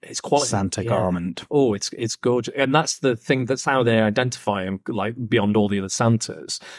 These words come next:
Speaker 1: is that he wears this lovely fur outfit. Um, and he finds one of the guys from work at, like, kind of midnight mass.
Speaker 2: Yeah.
Speaker 1: And there's, like, they're like, they're, and, and straight away they start making fun of Santa. I don't know why, but they're just, like,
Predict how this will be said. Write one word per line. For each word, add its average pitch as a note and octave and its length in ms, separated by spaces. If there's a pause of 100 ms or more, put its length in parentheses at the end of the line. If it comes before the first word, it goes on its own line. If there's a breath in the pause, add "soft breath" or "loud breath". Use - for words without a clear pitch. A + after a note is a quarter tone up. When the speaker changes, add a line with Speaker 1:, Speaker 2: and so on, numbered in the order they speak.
(100)
Speaker 1:
is G2 220
that F#2 260
he G#2+ 140
wears G2 240
this - 220
lovely G2 340
fur F#2 300
outfit. - 440 (460 loud breath)
Um, A2+ 380
and A#2+ 240
he B2 100
finds C#3+ 380
one B2+ 100
of A#2+ 60
the A2 80
guys G#2+ 280
from G#2 220
work A2+ 360 (140)
at, G#2+ 220
like, G2+ 160
kind G#2 160
of F#2+ 60
midnight G#2 360
mass. A2+ 460 (140)
Speaker 2:
Yeah. A2 220 (280 soft breath)
Speaker 1:
And A2 160
there's, G#2+ 160
like, G2+ 360
they're B2 120
like, A2 260
they're, E3+ 240
and, G3 120
and F3 260
straight A3 240
away A#2+ 140
they G#2+ 80
start A#2+ 220
making A2+ 260
fun A2 180
of G#2 100
Santa. G#2 520
I C3+ 80
don't B2+ 100
know G#2 80
why, F#2+ 300
but G2 100
they're G2+ 100
just, - 160
like, G2+ 180